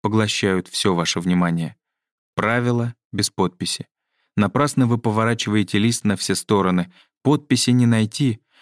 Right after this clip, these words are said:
Лишь писец какой-то засвидетельствовал верность копии с подлинником. Число и год составления тоже не обозначены, и вы лишены возможности определить,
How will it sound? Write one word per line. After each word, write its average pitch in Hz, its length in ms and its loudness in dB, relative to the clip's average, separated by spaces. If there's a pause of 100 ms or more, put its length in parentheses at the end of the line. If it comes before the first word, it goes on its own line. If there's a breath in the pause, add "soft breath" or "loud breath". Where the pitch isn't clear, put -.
Лишь 143 280 2
писец 175 440 0
какой-то 101 440 -2
засвидетельствовал 101 960 -2
верность 101 540 -2
копии 101 400 0
с - 100 -10
подлинником. 95 760 -2 (340)
Число 143 380 -2
и 131 100 4
год 113 320 0
составления 110 720 0
тоже 113 340 -2
не 104 120 0
обозначены, 98 760 -2 (360)
и 104 80 -2
вы 135 160 0
лишены 127 420 0
возможности 104 720 -2
определить, 95 640 -2